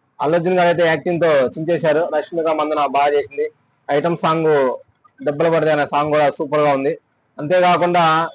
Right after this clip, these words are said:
దీంట్లో మనం చెప్పుకోవాల్సిన విషయం ఏంటంటే ఎడిటింగ్ అక్కడక్కడ కొంచెం, ఆ,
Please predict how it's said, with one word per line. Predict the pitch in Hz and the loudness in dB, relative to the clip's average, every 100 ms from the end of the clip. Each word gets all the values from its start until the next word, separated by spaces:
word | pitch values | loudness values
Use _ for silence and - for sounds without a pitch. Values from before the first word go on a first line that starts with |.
| _ | _
దీంట్లో | 143 160 170 170 160 160 - - _ _ - | -4 -2 0 2 2 0 -4 -16 _ _ -6
మనం | 151 151 | -4 -2
చెప్పుకోవాల్సిన | 156 170 185 170 | -2 0 2 2
విషయం | 160 180 | 0 -2
ఏంటంటే | 160 151 143 143 139 143 _ _ _ _ _ _ _ _ - | -2 -2 0 2 2 -2 _ _ _ _ _ _ _ _ -6
ఎడిటింగ్ | 147 170 185 156 - _ _ - | -2 0 0 -2 -10 _ _ -12
అక్కడక్కడ | 131 180 180 - 180 175 - - | -6 -2 -2 0 0 0 -6 -8
కొంచెం, | 160 160 202 175 - _ _ _ _ _ - | -6 -2 -2 -2 -6 _ _ _ _ _ -6
ఆ, | 139 139 135 135 135 127 127 131 | -2 0 0 0 0 -2 -4 -8